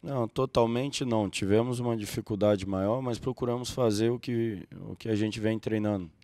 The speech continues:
A dificuldade foi muito no ritmo. É, nós sentimos mesmo o ritmo do jogo, que foi um ritmo muito intenso. Alguns atletas hoje, inclusive no segundo tempo, demonstraram um cansaço acima da média. É, é uma sequência inicial de jogos,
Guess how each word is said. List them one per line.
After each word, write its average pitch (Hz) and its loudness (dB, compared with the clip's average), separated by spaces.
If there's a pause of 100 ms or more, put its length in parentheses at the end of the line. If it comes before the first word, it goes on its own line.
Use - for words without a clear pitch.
A 95 -6
dificuldade 101 -2
foi 113 -4
muito 107 -4
no 107 -2
ritmo. 120 -2 (600)
É, 95 0
nós 95 0
sentimos 110 -2
mesmo 101 0 (480)
o 98 -4
ritmo 104 2
do 92 0
jogo, 104 2
que - -18
foi - -6
um 101 -2
ritmo 98 -4
muito 110 -2
intenso. 104 -2 (640)
Alguns 98 2
atletas 101 2
hoje, 98 2
inclusive 98 -2
no 110 -2
segundo 104 -4
tempo, 101 0
demonstraram 101 2
um 98 -6
cansaço 98 0
acima 101 -4
da 95 0
média. 107 0 (640)
É, 98 2
é 117 6
uma 120 2
sequência 110 2
inicial 101 4
de 90 -4
jogos, 101 2